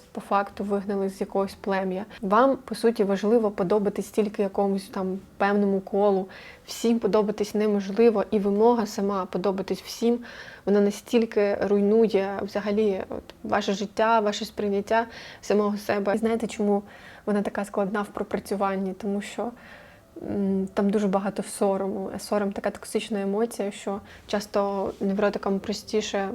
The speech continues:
пожертвувати собою, ніж пережити сором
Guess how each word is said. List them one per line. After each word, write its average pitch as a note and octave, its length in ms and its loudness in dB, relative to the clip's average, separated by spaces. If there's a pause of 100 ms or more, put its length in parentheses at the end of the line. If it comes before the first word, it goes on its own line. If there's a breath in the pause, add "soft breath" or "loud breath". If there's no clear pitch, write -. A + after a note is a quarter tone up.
пожертвувати G3 920 2
собою, G3+ 680 2
ніж G3+ 280 0
пережити G3+ 580 -2
сором G#3 500 -2